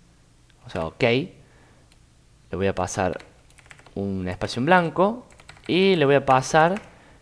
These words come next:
el valor, eh, value, value, que va a ser, digamos, el nombre, el nombre de cada... Perdón, el valor de cada uno de los nombres. Vamos acá. El valor de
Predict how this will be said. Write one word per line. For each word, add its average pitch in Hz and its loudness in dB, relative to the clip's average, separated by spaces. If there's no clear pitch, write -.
el 131 2
valor, 113 4
eh, 101 2
value, 123 0
value, 123 0
que 110 0
va 120 4
a 117 2
ser, 135 2
digamos, 139 0
el 107 -2
nombre, 110 0
el 110 -2
nombre 147 2
de 127 -2
cada... 104 -4
Perdón, 117 4
el 104 0
valor 113 4
de 104 -6
cada 127 6
uno 127 2
de 120 2
los 98 -8
nombres. 92 -10
Vamos - -16
acá. - -2
El 101 -4
valor 107 2
de 95 -12